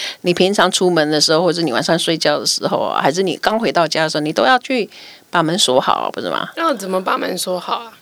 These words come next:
Speaker 1: 要怎么把门锁好？对这些事情要有警觉性吧。我觉得人类对于灵体附身这件事情警觉性超低的欸。
Speaker 2: 你怎么说？
Speaker 1: 不然怎么会有某个频道很红呢？不就是附身给人家看的那种频道就会很红呢？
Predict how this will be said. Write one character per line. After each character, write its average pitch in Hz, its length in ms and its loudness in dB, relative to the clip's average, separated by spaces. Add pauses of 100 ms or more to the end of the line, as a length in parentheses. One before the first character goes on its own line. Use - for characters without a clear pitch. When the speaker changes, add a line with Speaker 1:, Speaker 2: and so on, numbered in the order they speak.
(180)
Speaker 1:
要 254 100 4
怎 156 140 -4
么 135 80 0
把 80 160 2
门 92 140 -8
锁 151 120 0
好？ 123 120 4
对 190 160 2
这 185 120 -4
些 180 160 2
事 180 160 0
情 139 200 0
要 151 160 4
有 139 100 -4
警 - 220 -8
觉 - 180 -6
性 - 240 0
吧。 - 100 -2 (240)
我 180 80 0
觉 220 120 4
得 262 80 6
人 208 120 2
类 226 120 6
对 220 200 6
于 160 180 2
灵 170 180 0
体 139 160 0
附 160 160 0
身 160 160 2
这 170 100 0
件 165 160 0
事 160 100 2
情 143 140 -2
警 139 160 0
觉 139 100 0
性 147 140 -2
超 147 240 0
低 240 240 -6
的 - 80 -6
欸。 - 240 -10
Speaker 2:
你 185 160 -12
怎 185 100 -6
么 180 140 -2
说？ 190 340 -2 (360)
Speaker 1:
不 233 80 6
然 214 160 6
怎 165 120 -2
么 139 140 0
会 196 160 4
有 139 180 2
某 131 200 -4
个 151 100 0
频 143 180 0
道 175 140 2
很 147 160 -6
红 110 300 -2
呢？ 143 180 -2 (320)
不 - 80 -6
就 185 140 0
是 190 100 -2
附 185 180 -2
身 170 200 2
给 135 100 -2
人 117 100 -4
家 156 140 2
看 156 200 0
的 127 100 -6
那 151 100 2
种 139 100 -2
频 - 160 -6
道 143 120 2
就 143 100 0
会 147 60 2
很 147 140 -6
红 - 260 -8
呢？ 123 160 -8